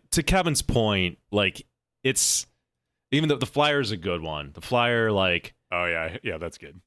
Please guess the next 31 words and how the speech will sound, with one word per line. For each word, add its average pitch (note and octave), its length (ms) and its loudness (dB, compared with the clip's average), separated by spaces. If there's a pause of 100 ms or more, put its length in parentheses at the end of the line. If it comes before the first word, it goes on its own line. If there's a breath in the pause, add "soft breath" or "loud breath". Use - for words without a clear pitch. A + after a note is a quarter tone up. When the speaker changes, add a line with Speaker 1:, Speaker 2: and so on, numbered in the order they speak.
(160)
Speaker 2:
I D#2+ 60 -18
like C#2+ 100 -20
Speaker 1:
the - 60 -2
Speaker 2:
that. - 80 -8
Speaker 1:
Flyer's A2 540 0 (260)
ever, F2+ 260 -2
the G#2 80 0
Flyer's C3 380 0
good. D#2+ 280 -4
Yeah, G2+ 140 2
and A2 100 -4
the G#2+ 40 -4
Flyer's C3+ 320 0
on G#2 100 0
Pinside, D#2 500 -2
by - 180 -4
the D2 60 -4
way. D2+ 140 -2
I D#2 40 -2
mean, G2 120 2
like, G#2+ 160 0
the, A#2+ 120 2
Speaker 2:
Okay, G#2 120 -6
Speaker 1:
the A2+ 60 2
Speaker 2:
I - 20 2
got - 80 -2
Speaker 1:
chick C#3 240 2
Speaker 2:
it, D3 40 2
Speaker 1:
in C3+ 80 0
Speaker 2:
yeah. B2 80 2
Speaker 1:
the, A2 60 -4